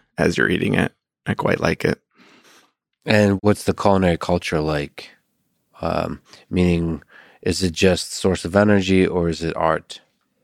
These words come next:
Speaker 1: Well, there's, you know, traditionally there's not a lot of cooking, um, in, you know, in the, in the Arctic.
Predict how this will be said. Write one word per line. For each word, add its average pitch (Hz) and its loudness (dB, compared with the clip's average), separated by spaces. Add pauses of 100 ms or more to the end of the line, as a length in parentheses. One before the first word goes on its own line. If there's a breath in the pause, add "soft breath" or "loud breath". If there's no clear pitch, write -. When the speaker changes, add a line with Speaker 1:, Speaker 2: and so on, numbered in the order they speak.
(260)
Speaker 1:
Well, 139 2
there's, 117 2
you 127 4
know, 110 6
traditionally 113 2
there's 95 0
not 95 2
a 95 0
lot 92 2
of - -8
cooking, 92 -2 (200)
um, 87 0
in, 87 -4 (140)
you 104 2
know, 87 4
in 85 0
the, 87 -4
in 92 -2
the 85 0
Arctic. - -2